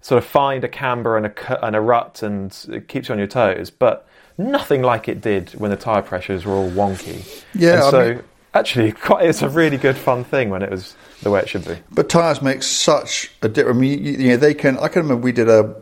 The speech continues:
Speaker 2: one of the Autocar Handling Day things at a very, very wet Castle Combe one year, not that long ago.
Speaker 1: I was there, I
Speaker 2: Um,
Speaker 1: think.
Speaker 2: And we had an M two C S?
Speaker 1: M,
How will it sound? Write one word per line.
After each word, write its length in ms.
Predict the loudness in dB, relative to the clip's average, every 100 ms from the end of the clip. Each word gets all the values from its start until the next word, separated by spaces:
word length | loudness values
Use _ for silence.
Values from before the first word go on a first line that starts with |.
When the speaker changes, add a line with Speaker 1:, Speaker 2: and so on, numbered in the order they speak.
| -12
Speaker 2:
one 180 | -4 -2
of 200 | -2 -4
the 140 | -2
Autocar 380 | 0 0 -4 -4
Handling 300 | -4 -4 -4
Day 160 | -2 -4
things 260 | -4 -6
at 80 | -4
a 60 | -4
very, 380 | 2 2 2 0
very 260 | 0 0
wet 260 | 0 -2 -4
Castle 380 | -4 -4 -4 -10
Combe 420 | -6 -6 -6 -10 _ _ _ _ _ _ _ _
one 180 | -6 -4
year, 120 | -4 -2
not 140 | -2
that 120 | 0 0
long 180 | -2 -4
ago. 320 | -4 -4 -4 -12 _
Speaker 1:
I 120 | -2 2
was 100 | 4
there, 160 | 4
I 40 | 2
Speaker 2:
Um, 80 | 0
Speaker 1:
think. 300 | -4 -6 _ _ _ _ _ _ _ -8 0
Speaker 2:
And 100 | 2
we 80 | 2
had 120 | 2
an 40 |
M 160 | 0 0
two 160 | 0
C 200 | 0 4
S? 340 | 4 2 -2 -12 _ _ _ _ _ _ -20 0
Speaker 1:
M, 240 | 2 2